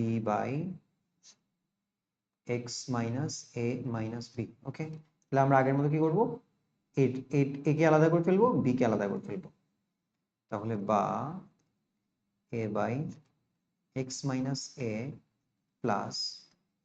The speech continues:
b by x minus b is equal to হবে a by x minus a minus b plus b by x minus a minus b। Just এ,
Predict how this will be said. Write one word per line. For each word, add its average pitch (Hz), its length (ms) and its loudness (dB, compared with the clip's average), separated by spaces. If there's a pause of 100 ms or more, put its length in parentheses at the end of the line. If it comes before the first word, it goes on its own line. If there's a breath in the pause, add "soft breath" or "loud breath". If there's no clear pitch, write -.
(160)
b - 20 -12 (220)
by 110 140 -4 (1200)
x - 20 -10 (160)
minus 113 240 -2 (100)
b - 20 0 (200)
is 113 140 -2
equal 117 240 -2
to 123 100 -6
হবে 113 200 -4 (880)
a - 20 2 (120)
by 135 160 0 (840)
x 120 160 -6 (200)
minus 123 320 -2 (280)
a - 20 0 (260)
minus 110 280 -4 (100)
b - 20 2 (840)
plus 120 360 4 (600)
b - 20 -8 (220)
by 107 160 2 (840)
x 117 120 -2 (180)
minus 160 300 0 (280)
a - 20 0 (180)
minus 107 300 -2
b। - 20 -12 (200)
Just - 200 0 (560)
এ, 143 80 6